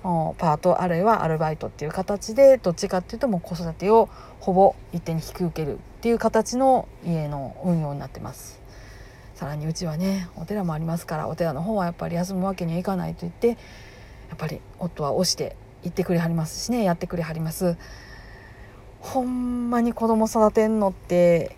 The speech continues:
やりつつ外で働くっていうのはどうしてみんなやってはんねやろうと、それだけが不思議でならないです。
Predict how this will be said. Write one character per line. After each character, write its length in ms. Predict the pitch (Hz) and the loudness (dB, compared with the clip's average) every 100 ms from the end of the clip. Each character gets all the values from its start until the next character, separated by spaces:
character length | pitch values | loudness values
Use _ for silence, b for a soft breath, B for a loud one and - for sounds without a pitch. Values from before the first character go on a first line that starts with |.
| - - | -20 0
や 140 | 214 226 | 4 6
り 100 | 226 | 4
つ 120 | 220 | -6
つ 180 | - 185 | -6 -6
外 280 | 202 254 | 2 8
で 80 | 254 | 8
働 420 | 208 214 202 196 | 8 4 4 4
く 140 | 190 208 | 2 -4
っ 20 | |
て 160 | - 175 | -2 0
い 20 | |
う 40 | |
の 20 | 180 | 0
は 40 | |
ど 100 | 214 | 0
う 280 | 294 440 571 | 0 2 2
し 100 | - | 4
て 80 | 453 | 6
み 140 | 320 | 6
ん 40 | 285 | 4
な 80 | |
や 100 | 240 | 6
っ 40 | 233 | 6
て 80 | 233 | 2
は 160 | 226 | 2
ん 100 | 220 | 2
ね 60 | 214 | 2
や 100 | 190 | 2
ろ 140 | 180 | 0
う 40 | 175 | -2
と、 60 | |
そ 160 | - 330 | 0 4
れ 80 | 349 | 6
だ 80 | |
け 140 | 330 302 | 6 6
が 80 | 214 | 6
不 80 | |
思 80 | 220 | 4
議 60 | 208 | 0
で 80 | 202 | -2
な 140 | 185 | -2
ら 100 | 175 | 0
な 100 | 170 | 0
い 60 | 160 | -2
で 100 | 156 | -4
す。 200 | 151 156 | -8 -10